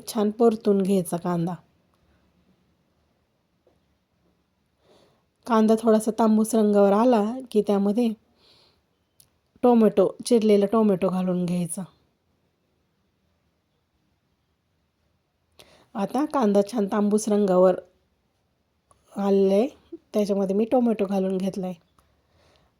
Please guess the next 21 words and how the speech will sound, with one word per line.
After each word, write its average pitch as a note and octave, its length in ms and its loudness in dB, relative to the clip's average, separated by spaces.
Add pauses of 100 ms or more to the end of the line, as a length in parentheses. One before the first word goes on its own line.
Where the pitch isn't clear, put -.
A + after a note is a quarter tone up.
आता G#3 280 -6
टोमॅटो A3+ 440 2
आणि A3 240 0
कांदा G#3 320 0 (120)
छान A#3 160 -2
परतून C#4 420 2
घ्यायचा G#3 440 0 (180)
आणि G3+ 260 -2
त्यामध्ये A3 380 2
मग A3 200 2 (1600)
आलं A3 400 4 (100)
आणि G#3 280 2
लसूण A3+ 340 0
मी G#3 220 2
जो A3+ 140 2
ठेचून B3 460 0
घेतला A3 260 4
आहे F3+ 140 6
खलबत्त्यामध्ये, F#3 720 0
तो A#3 220 2
घातला. G3+ 420 -2